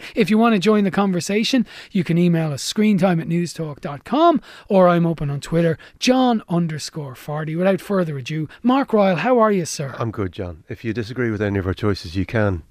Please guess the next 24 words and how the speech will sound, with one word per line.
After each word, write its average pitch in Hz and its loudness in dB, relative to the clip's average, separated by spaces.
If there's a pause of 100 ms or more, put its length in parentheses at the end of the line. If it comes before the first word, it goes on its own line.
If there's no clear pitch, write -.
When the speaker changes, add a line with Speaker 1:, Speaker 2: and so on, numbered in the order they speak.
(140)
Speaker 2:
email 95 0 (140)
John 95 0
underscore - -2
Fardy. - -2
<laughs> - -20 (600)
Speaker 1:
No, 220 4
you're 233 4
confusing 320 4
it 294 4
now. 269 4
Don't 330 4
give 339 0
out 330 4
the 320 0
wrong 302 4
messaging. 254 2 (540)
Mark's 247 4
phone 254 4
number 190 4
is 233 4
bum, 185 4
bum, 180 2
bum, 165 0
bum. 170 0